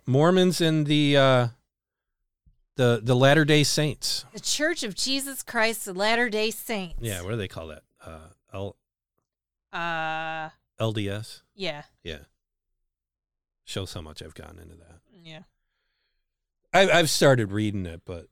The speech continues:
Speaker 1: it's, uh, it's a
Speaker 2: I will say my, uh, little L D S friends haven't stopped to see me in a while.
Speaker 1: Yeah.
Speaker 2: Maybe they gave up on me.
Speaker 1: I don't know. I didn't, I didn't give 'em a, uh,
Speaker 2: I hope so.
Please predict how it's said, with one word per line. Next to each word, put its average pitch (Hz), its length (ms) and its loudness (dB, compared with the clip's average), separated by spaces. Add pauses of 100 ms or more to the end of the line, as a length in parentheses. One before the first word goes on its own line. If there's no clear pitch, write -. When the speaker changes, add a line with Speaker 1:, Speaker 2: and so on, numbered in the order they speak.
Speaker 1:
it's, 101 280 -8
uh, 85 260 -4 (680)
it's 117 240 -10
a 135 80 -10
Speaker 2:
I 202 100 -2
will 214 180 -4
say 220 240 -4
my, 180 320 -2
uh, 165 280 -6 (720)
little 202 300 -8
L 190 200 -4
D 175 140 -8
S 190 220 -4
friends 151 340 -10
haven't 151 320 -14
stopped - 400 -10
to 180 80 -16
see 165 240 -12
me 165 160 -12
in 160 80 -12
a 156 80 -12
while. 156 400 -12 (100)
Speaker 1:
Yeah. 69 220 -16 (1120)
Speaker 2:
Maybe 190 220 -6
they 175 140 -4
gave 170 200 -6
up 160 220 -6
on 151 180 -10
me. 151 200 -14 (440)
Speaker 1:
I 87 120 -14
don't 78 140 -16
know. 80 140 -20 (200)
I 101 60 -8
didn't, 85 260 -12 (640)
I 101 40 -8
didn't 90 160 -10
give 87 120 -10
'em 80 140 -14
a, 78 220 -16
uh, - 100 -16
Speaker 2:
I 202 40 -8
hope 180 280 -8
so. 151 320 -8